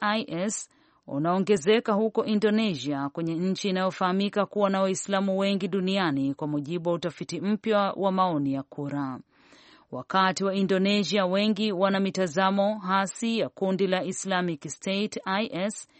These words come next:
baadhi ya watu walisema kundi hilo sio kitisho kwa nchi. Utafiti mpya uligundua hivyo.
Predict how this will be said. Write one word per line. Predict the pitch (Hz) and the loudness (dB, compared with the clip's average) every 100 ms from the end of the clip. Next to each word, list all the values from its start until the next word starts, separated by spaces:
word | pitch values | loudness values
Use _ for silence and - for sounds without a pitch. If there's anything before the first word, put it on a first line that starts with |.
| - - _ | -20 -20 _
baadhi | 143 170 208 214 | 2 4 4 4
ya | 220 | 4
watu | 190 196 196 247 247 | 6 4 4 2 2
walisema | 202 156 - 202 196 185 | 2 0 0 2 2 0
kundi | 196 185 | 0 0
hilo | 190 240 208 | 2 2 2
sio | - 214 | 0 0
kitisho | 196 208 - 233 - 202 | 0 -2 -2 -2 0 0
kwa | 196 | 0
nchi. | 214 196 - 147 131 135 | 0 -2 -2 -2 -2 -2
Utafiti | 147 156 - 180 175 | -6 -6 -6 -6 -2
mpya | 202 220 202 180 | 0 0 0 -2
uligundua | 202 180 151 151 147 135 | -2 -2 -2 -4 -2 -4
hivyo. | 151 143 143 131 107 | -4 -4 -4 -4 -10